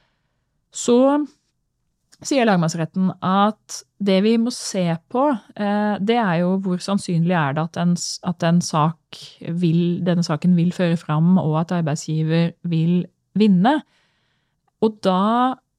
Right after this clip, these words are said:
sier, eh, sier lagmannsretten, da er det jo sånn at i avskjedssaker,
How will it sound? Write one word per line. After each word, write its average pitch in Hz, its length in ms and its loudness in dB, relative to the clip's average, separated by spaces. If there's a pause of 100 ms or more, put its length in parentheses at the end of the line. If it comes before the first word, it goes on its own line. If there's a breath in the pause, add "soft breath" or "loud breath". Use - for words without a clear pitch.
(140)
sier, 208 320 -2
eh, 196 320 0
sier 185 360 0
lagmannsretten, 185 680 -2
da 196 180 2
er 214 60 0
det 202 80 0
jo - 80 -8
sånn 160 160 0
at 165 160 -4
i 220 160 -6
avskjedssaker, 175 1400 -2